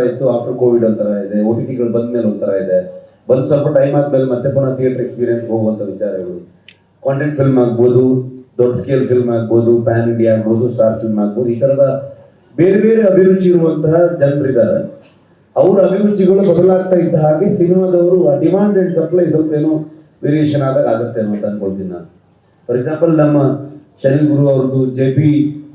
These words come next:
ತುಮ್ಮಿನಾಡ್ ಅವರ ನಿರ್ದೇಶನದಲ್ಲಿ ಬಂದಿರುವಂತಹ ಸಿನಿಮಾ, ನಿಮ್ಗೆ ಅದು ಒಂಥರ ಒಂದು ಸ್ಮಾಲ್ ಟೌನ್, ಒಂದು ಊರಿನ ಒಂದು ಕತೆ.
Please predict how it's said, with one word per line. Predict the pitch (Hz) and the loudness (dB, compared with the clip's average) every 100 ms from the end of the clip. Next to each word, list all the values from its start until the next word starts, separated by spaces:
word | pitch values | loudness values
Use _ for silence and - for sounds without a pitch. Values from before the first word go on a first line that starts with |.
| - | -14
ತುಮ್ಮಿನಾಡ್ | 120 123 131 123 117 | -8 -4 0 2 2
ಅವರ | 117 113 | 4 2
ನಿರ್ದೇಶನದಲ್ಲಿ | 110 107 110 107 113 104 107 104 98 | 2 0 -2 -2 -2 -2 -4 -4 -4
ಬಂದಿರುವಂತಹ | 98 104 101 98 92 | -6 -6 -6 -4 -6
ಸಿನಿಮಾ, | - 98 95 - - _ _ _ _ _ _ _ _ - | -6 -8 -8 -10 -14 _ _ _ _ _ _ _ _ -8
ನಿಮ್ಗೆ | 185 196 196 190 185 185 - - - _ _ _ _ _ - 151 | -4 0 2 2 2 0 -10 -14 -20 _ _ _ _ _ -12 -4
ಅದು | 160 | -2
ಒಂಥರ | 165 156 160 180 156 - - - - - | -2 0 0 2 2 2 0 -2 -8 -4
ಒಂದು | - 214 220 214 196 185 - - - - | 0 0 2 2 2 -2 -6 -16 -20 -10
ಸ್ಮಾಲ್ | 156 175 175 | -2 0 2
ಟೌನ್, | 170 156 151 | 0 0 -2
ಒಂದು | 143 139 | -2 -4
ಊರಿನ | 135 139 139 | -4 -2 -2
ಒಂದು | 135 120 117 | -4 -4 -4
ಕತೆ. | 113 110 | -4 -2